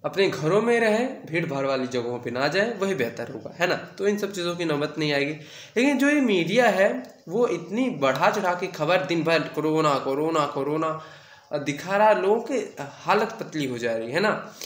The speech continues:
लोगों को सोच सोच के मरे जा रहे हैं कि, अ, अगर हो गया तो ये परिणाम होगा, ये होगा। और ऊपर से इतनी ज़्यादा अफवाह हो गई हैं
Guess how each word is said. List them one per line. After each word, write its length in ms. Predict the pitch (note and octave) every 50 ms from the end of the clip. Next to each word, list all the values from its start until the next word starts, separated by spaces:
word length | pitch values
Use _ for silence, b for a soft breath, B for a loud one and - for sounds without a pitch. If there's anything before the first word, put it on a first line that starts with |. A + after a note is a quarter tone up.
| B B B B B F3+
लोगों 220 | G#3 A#3 B3+ B3
को 300 | B3 - C4 B3 G#3+ E3+
सोच 400 | E3 - - B3 C#4 C#4 C4+ -
सोच 200 | A3 G3+ - -
के 220 | - G#3 F#3+ E3 C3+ B2+ - -
मरे 340 | C3 C3+ D3+ D#3+ E3+ E3+ E3
जा 220 | D#3 D#3 D3 D3
रहे 160 | D3 D3+ E3
हैं 160 | E3 E3+ E3+ F3
कि, 360 | G3+ G#3+ G#3+ G#3+ - - - D#3
अ, 40 | D3 C#3+ C#3 C#3 C3+ C#3 - - B B B B B B B D3
अगर 220 | C#3+ F#3+ E3+ C#3
हो 140 | C#3+ D3+ D#3
गया 160 | D#3+ F3 E3+
तो 140 | - E3 D3
ये 180 | D3 D3 E3
परिणाम 440 | D#3+ E3 D#3 C#3+ C3+ C3+ C3+ C#3 C#3
होगा, 240 | C3+ C3+ C#3 D3 D3
ये 200 | C#3 C#3 D3+ D3+
होगा। 260 | C3+ B2+ B2+ C#3 D3+
और 160 | D3+ E3 F#3
ऊपर 200 | F#3+ F#3+ A3+ A3+
से 120 | G#3+ - A#3
इतनी 320 | G3+ - - G#3 A#3 A3+
ज़्यादा 340 | F#3 F3 D#3+ D#3 - G3 F3
अफवाह 320 | E3+ - - C#3+ D3+ E3
हो 140 | D#3+ D3 C3+
गई 200 | C3 C#3 C#3 C3
हैं 200 | C3 D3 E3+ E3